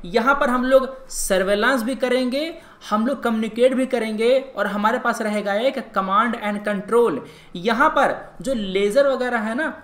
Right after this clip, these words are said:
उससे हम अपने border को guard करेंगे। मान लो कि कोई दलदल वाला area है, वहाँ तो हमारे लोग जा नहीं सकते petroling करने,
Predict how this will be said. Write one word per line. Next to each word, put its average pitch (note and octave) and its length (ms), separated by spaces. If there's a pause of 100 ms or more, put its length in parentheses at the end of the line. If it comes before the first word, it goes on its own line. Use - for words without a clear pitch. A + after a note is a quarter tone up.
(160)
उससे A3+ 360
हम C4 100
अपने B3+ 220
border G#3+ 380
को A#3 140
guard F#3+ 320
करेंगे। D#3 400
मान G3+ 240
लो B3+ 120
कि A#3+ 80
कोई B3+ 140
दलदल G#3 340
वाला A3 220
area F#3+ 340
है, C#3+ 260 (280)
वहाँ F#3+ 340
तो B3 60
हमारे A3 380
लोग G#3+ 240
जा F#3+ 180
नहीं A3+ 140
सकते A3+ 340 (580)
petroling G#3+ 380
करने, G#3 320